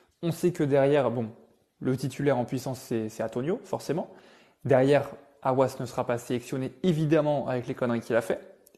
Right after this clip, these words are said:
et c'est bien mérité. Mais du coup, ça fait quand même deux, deux mecs en moins.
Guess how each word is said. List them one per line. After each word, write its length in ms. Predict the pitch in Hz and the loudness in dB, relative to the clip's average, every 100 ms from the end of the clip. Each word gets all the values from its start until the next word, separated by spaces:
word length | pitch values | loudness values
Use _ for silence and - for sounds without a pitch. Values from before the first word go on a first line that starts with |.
| _ | _
et 80 | 185 | -4
c'est 160 | 170 143 | 0 2
bien 140 | 135 | 2
mérité. 400 | 117 113 117 202 - - - - - _ | 2 0 -2 -4 -6 -20 -20 -20 -20 _
Mais 120 | 135 | -2
du 160 | 117 135 | 0 -2
coup, 480 | - 220 277 320 214 | 2 2 4 2 0
ça 180 | - | -2
fait 140 | 131 135 | 0 2
quand 100 | 170 | 4
même 260 | 208 175 | 4 2
deux, 380 | 139 190 196 175 | 2 4 6 4
deux 160 | 143 160 | 6 4
mecs 220 | 165 156 | 4 0
en 80 | 139 | -2
moins. 320 | 139 180 285 | -2 -4 -6